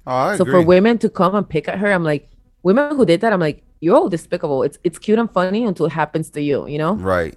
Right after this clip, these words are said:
Speaker 1: Nah, you're right on that.
Speaker 2: Yeah.
Speaker 1: I agree.
Speaker 2: So it's like, people just make me sick.
Speaker 1: True, true.
Speaker 2: And
Speaker 1: I
Speaker 2: he
Speaker 1: mean
Speaker 2: makes me sick. So I'm like, I'm so glad Dua Lipa, she's like, "Eh, eh, eh." In,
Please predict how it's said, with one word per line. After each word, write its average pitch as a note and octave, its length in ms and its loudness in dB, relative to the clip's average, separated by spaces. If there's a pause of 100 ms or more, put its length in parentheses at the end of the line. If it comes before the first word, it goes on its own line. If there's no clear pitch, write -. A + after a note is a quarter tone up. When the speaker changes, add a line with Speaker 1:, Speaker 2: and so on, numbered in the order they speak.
Speaker 1:
Nah, C#3+ 220 -4
you're D#3 180 -10
right F#3 180 -10
on F2+ 140 -6
that. D2+ 200 -10 (300)
Speaker 2:
Yeah. E3+ 200 -2
Speaker 1:
I C#3+ 60 -6
agree. C#3+ 240 -12
Speaker 2:
So D#3 80 0
it's D3 220 -4 (500)
like, - 320 -8
people G3 300 -4
just D#3+ 220 -8
make D3 180 -6
me C3+ 80 -6
sick. - 420 -14 (640)
Speaker 1:
True, A2+ 320 -10 (160)
true. G2+ 300 -10 (140)
Speaker 2:
And E3+ 120 2
Speaker 1:
I E3+ 60 0
Speaker 2:
he B3+ 80 2
Speaker 1:
mean C#4+ 60 4
Speaker 2:
makes D#3+ 220 2
me C#3+ 80 -6
sick. A2+ 400 -4 (120)
So - 160 -6
I'm D3 120 -4
like, C3+ 340 -4
I'm E3+ 180 0
so B3 140 0
glad E3 520 2
Dua D#3 140 2
Lipa, D3 460 -2 (380)
she's E3+ 200 -2
like, D#3 200 2
"Eh, F#3 100 -6
eh, A#3 200 -4
eh." D4+ 200 -2 (400)
In, G#3+ 60 -16